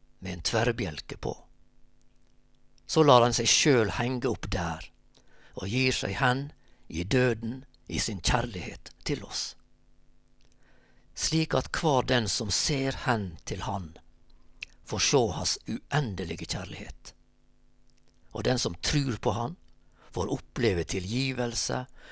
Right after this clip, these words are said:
og legedom og får evig liv. Og det er noe langt mer enn et ålreit liv her på jorda. Mykje av Guds ledelse med oss mennesker handler om å få oss til å se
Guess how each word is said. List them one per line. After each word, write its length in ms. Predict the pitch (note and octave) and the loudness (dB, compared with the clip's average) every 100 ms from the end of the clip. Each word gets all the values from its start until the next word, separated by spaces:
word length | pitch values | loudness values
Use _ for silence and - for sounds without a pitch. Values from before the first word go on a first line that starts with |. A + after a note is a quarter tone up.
| - | -8
og 160 | - A#2+ | -2 4
legedom 720 | B2+ C3+ C3+ A#2+ A2+ B2 B2 - - - - - | 6 6 4 4 4 4 -2 -16 -20 -20 -16 -6
og 120 | - | -4
får 220 | A2 - | -2 -2
evig 420 | B2 B2 B2+ G#2 | 2 4 4 2
liv. 260 | G#2+ A#2 D3+ - _ _ _ - - - - - - - - - - - - | -2 -2 -6 -14 _ _ _ -20 -20 -20 -20 -20 -20 -20 -20 -20 -20 -20 -14
Og 100 | - | -2
det 140 | E3+ C3 | 2 4
er 80 | C#3+ | 4
noe 280 | G2+ G2+ F#2+ | 2 -6 -2
langt 320 | D#3 C#3+ - | 0 0 -2
mer 280 | A#2 G2 G2+ | 0 2 0
enn 180 | A2 G2 | -2 -4
et 100 | F#2+ | -4
ålreit 520 | G2 F#2+ F2 F2 - | -2 -2 -2 -4 -4
liv 200 | F#2 E2+ | -6 -6
her 220 | - E2+ - | -6 -6 -8
på 120 | F#2+ | -12
jorda. 360 | - - - - - - - _ - - - - - - - _ _ - - _ _ - - - | -12 -14 -16 -16 -20 -20 -20 _ -20 -20 -20 -20 -20 -20 -20 _ _ -20 -20 _ _ -20 -20 -2
Mykje 300 | D3+ - C3 | 0 2 0
av 60 | A#2 | 2
Guds 260 | C3 - | 2 0
ledelse 540 | - G#2 B2 A2+ F2+ G2+ | 0 2 2 2 -2 -2
med 180 | G2+ - | -4 -2
oss 200 | G2 - | -2 -2
mennesker 520 | F#2+ G2+ G2+ - E2+ - - - - - | -4 -4 -6 -6 -8 -12 -20 -20 -18 -6
handler 340 | A#2 C#3 A#2+ A#2 | -2 -2 0 2
om 220 | A#2+ G#2+ | 2 0
å 20 | |
få 220 | F#2+ A2 G#2+ | -4 -4 -4
oss 80 | |
til 300 | - C#3+ A#2 - | -2 -4 -4 -6
å 140 | G2 | -2
se 220 | - - | 0 0